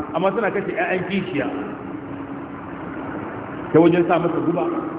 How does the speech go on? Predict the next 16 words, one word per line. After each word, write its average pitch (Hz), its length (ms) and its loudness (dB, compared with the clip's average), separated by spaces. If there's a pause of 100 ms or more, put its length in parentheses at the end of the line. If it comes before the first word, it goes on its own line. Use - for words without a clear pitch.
(920)
ta 156 60 6
wajen 170 280 8
jefa 170 280 6
shi 180 60 0
halaka. 160 420 2 (720)
Kuna 196 200 6
ji 196 100 4
daga 165 200 8
lokaci 190 420 6
zuwa 185 140 4
lokaci 160 340 0
irin 160 160 0
abin 160 200 0
da 131 60 0
yake 131 180 0
faruwa. - 320 -2